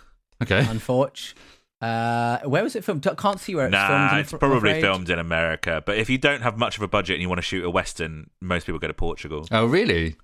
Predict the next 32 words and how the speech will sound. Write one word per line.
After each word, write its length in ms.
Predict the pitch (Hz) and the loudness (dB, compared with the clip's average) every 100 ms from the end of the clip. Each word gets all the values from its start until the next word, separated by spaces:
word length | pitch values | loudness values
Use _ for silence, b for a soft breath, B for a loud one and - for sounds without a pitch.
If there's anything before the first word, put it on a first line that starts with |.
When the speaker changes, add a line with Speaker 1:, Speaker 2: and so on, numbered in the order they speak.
| _ | _
Speaker 2:
Well, 180 | 151 147 | 6 6
it 80 | 151 | 8
was 80 | 147 | 6
Speaker 3:
Yeah. 60 | |
Speaker 2:
spaghetti 280 | - 151 143 | 4 4 6
Westerns. 480 | 135 131 139 123 - | 4 4 2 2 2
I 60 | |
thought 120 | 156 214 | 0 2
they're 80 | 208 | 2
shot 180 | - 180 | 2 0
in 80 | |
Italy. 380 | 196 110 82 73 - | 0 -4 -8 -12 -10
I 40 | |
thought 100 | - | -4
that 40 | 131 | 0
was 60 | 123 | 2
the 60 | |
whole 100 | 131 | 2
Speaker 3:
Spaghetti 240 | 123 247 117 | 4 2 4
Speaker 2:
thing. 80 | |
was 60 | 95 | 2
Speaker 3:
Westerns 220 | 85 87 | 0 -4
Speaker 2:
spaghetti 180 | 113 110 | 0 2
Speaker 3:
were, 60 | 131 | 4
yeah, 100 | 156 | 4
I'm 40 | 117 | 2
Speaker 2:
Westerns, 100 | 127 143 | 0 0
Speaker 3:
talking 20 | |
about 60 | 110 | 2
Speaker 2:
yeah. 40 | |
Speaker 3:
modern 220 | 107 104 | 0 0
day. 300 | 104 92 80 | 0 0 -2